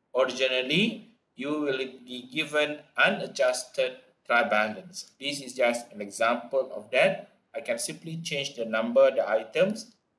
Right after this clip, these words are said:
and then you will be given some adjustment here. In this example,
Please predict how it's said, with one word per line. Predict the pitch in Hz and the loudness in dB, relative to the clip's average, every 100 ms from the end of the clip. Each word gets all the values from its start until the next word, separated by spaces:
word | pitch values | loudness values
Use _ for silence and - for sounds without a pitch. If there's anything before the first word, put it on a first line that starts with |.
| _ - | _ -4
and | 120 123 | 0 2
then | 127 127 | 0 -2
you | 139 | -6
will | 117 | -6
be | 113 113 | -8 -8
given | 123 127 123 123 123 - _ _ | -8 -6 0 0 -2 -14 _ _
some | - 127 123 110 | -2 0 0 -2
adjustment | - 117 117 - - 117 110 | 0 2 2 -2 -6 -4 -4
here. | 110 110 101 110 | -2 -4 -4 -8
In | 110 107 | -12 -4
this | 156 180 | -2 0
example, | 123 - 123 120 120 - 120 117 - | -2 -2 0 0 -2 -2 -2 -2 -4